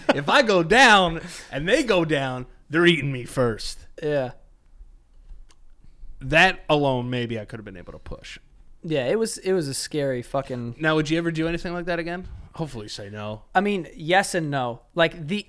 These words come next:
Speaker 2: only problem with that whole thing, because if, if the, like, the slip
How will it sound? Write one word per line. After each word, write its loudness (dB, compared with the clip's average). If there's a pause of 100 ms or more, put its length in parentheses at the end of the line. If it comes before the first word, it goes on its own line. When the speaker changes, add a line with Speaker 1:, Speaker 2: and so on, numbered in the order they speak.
Speaker 2:
only 2
problem 4
with -2
that 4
whole 4
thing, -4 (420)
because 0
if, -2
if -2
the, 0
like, 0
the -2
slip -2